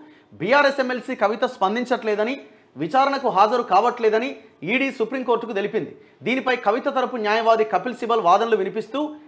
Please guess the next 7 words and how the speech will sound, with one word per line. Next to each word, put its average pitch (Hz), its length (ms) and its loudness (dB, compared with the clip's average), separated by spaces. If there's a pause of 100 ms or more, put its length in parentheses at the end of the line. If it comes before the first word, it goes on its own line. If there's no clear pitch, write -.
(120)
ఈడీ 262 540 -2
సమన్లను 254 380 2
స-, - 220 -10 (960)
ఈడీ 254 300 -2
సమన్లను 254 480 0
సవాల్ 226 320 4
చేస్తూ 277 380 -2